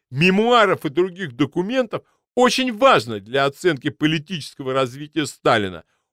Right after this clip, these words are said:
Он продвигается вперёд медленно, неуверенно, ощупью. В июне тысяча девятисотого года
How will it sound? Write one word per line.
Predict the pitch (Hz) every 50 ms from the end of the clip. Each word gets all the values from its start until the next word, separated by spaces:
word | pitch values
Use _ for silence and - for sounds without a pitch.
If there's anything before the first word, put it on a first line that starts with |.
| _ _ _
Он | - 160 170 160
продвигается | - - 156 151 147 165 170 156 160 170 165 156 147 131 - - 127
вперёд | - _ - 131 123 113 98 _
медленно, | 101 104 123 156 190 220 220 185 220 220 214 214 220 214 214 _ _ _ _ _
неуверенно, | 92 95 101 104 107 104 104 139 170 180 180 180 175 175 180 175 175 _ _ _ _ _ _ -
ощупью. | 123 113 - - - 90 78 _ - 82 80 - _ _ _ _ _ _ _ _ _ _ _ _ _ _ _ _ _ _ _ _ _ _ _ _ _ _ _ _ _ _ _ _ _ _ _ _ _ _
В | - 127 113 196
июне | 220 220 254 311 302 294 277 208
тысяча | - - 247 208 - - 202
девятисотого | 151 170 180 180 - 185 143 - 180 147 113 - 117 107 107
года | 98 101 - 226 240 247 254 220